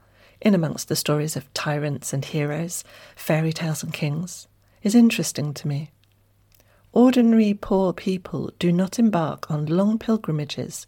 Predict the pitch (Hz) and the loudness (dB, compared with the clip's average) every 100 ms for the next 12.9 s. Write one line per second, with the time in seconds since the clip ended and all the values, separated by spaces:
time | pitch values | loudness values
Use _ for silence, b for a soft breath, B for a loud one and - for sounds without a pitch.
0 | _ - 190 156 156 156 156 165 175 - | _ 0 2 2 0 -6 -4 -2 -2 -6
1 | 147 - _ _ _ _ b b b b | -10 -12 _ _ _ _ b b b b
2 | b b - 240 240 170 - 143 151 - | b b -2 0 0 -2 -2 -4 -6 -10
3 | - - 180 185 185 - 180 175 - 214 | -12 -4 -2 -2 -4 -4 -4 -4 -2 2
4 | 233 262 254 - 202 185 180 185 156 165 | 4 4 2 0 2 2 2 0 -2 -8
5 | - 165 156 - 127 - 180 151 170 _ | -6 -4 -4 -4 -8 -4 -6 -6 -12 _
6 | _ _ _ _ _ _ _ _ _ _ | _ _ _ _ _ _ _ _ _ _
7 | _ - B B B B 165 170 - 214 | _ -20 B B B B 0 0 0 -2
8 | 220 214 202 180 165 160 - 170 160 - | 0 0 2 2 0 -2 -2 -2 -2 -6
9 | - 156 165 160 160 165 160 - 156 151 | -4 -2 0 -2 -2 0 0 -2 -2 0
10 | 175 160 160 - b b b b b - | 0 -2 -6 -12 b b b b b -4
11 | 175 175 - 185 170 - - - - 175 | -2 -2 -2 -2 -2 -4 -8 -4 -2 0
12 | 175 185 196 - 147 143 143 147 | 2 2 2 0 -4 -4 -6 -10